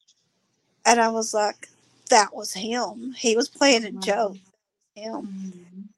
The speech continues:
Speaker 1: So to fast forward a little bit, we had gone back to Texas, and it was just a whirlwind of emotions and things like that. I was on my way to pick my daughter up from work,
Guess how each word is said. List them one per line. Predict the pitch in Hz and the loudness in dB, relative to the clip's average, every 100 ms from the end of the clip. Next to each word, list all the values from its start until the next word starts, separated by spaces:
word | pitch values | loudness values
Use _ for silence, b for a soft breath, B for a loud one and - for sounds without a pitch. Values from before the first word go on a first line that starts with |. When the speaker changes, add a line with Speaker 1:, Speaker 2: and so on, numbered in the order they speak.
| _ _ _ _ _ _ - | _ _ _ _ _ _ 4
Speaker 1:
So | 240 214 202 214 _ _ _ _ _ _ _ _ _ _ _ - - | 8 8 6 -2 _ _ _ _ _ _ _ _ _ _ _ -20 -16
to | - 226 | -14 -2
fast | 269 240 240 - | 2 2 0 -2
forward | 254 277 240 226 | 0 2 2 0
a | 220 | -4
little | 208 190 | -6 -6
bit, | 202 190 196 - - - b b _ - | -8 -8 -8 -10 -14 -16 b b _ 0
we | 240 247 | 2 2
had | 254 226 | 0 -4
gone | 214 214 | -4 -4
back | 220 226 220 - | -2 4 4 2
to | - | -12
Texas, | - 190 - - - - - - - _ b b b b - | -10 -10 -10 -14 -14 -14 -12 -12 -14 _ b b b b -4
and | 233 226 214 208 214 220 - - _ - | -2 0 -2 -6 -10 -14 -14 -14 _ -10
it | 220 | -10
was | |
just | 220 208 | -8 -8
a | 208 | -6
whirlwind | 214 214 214 208 208 | -2 -2 -2 -6 -8
of | 202 | -12
emotions | 202 202 214 220 220 214 208 214 208 208 | -2 2 2 0 -4 -6 -6 -6 -6 -6
and | 202 | -8
things | 208 214 - | -8 -6 -8
like | - | 0
that. | 220 208 | 2 2
I | 208 | -2
was | 208 | -6
on | 214 | -2
my | 220 | 0
way | 214 208 | 0 -2
to | |
pick | 214 - - | -4 -12 -8
my | 185 - | -6 0
daughter | 208 208 220 185 | 6 6 6 2
up | 175 - | -2 -6
from | 202 202 | -20 -20
work, | 196 220 226 - - | -6 -4 -4 -8 -20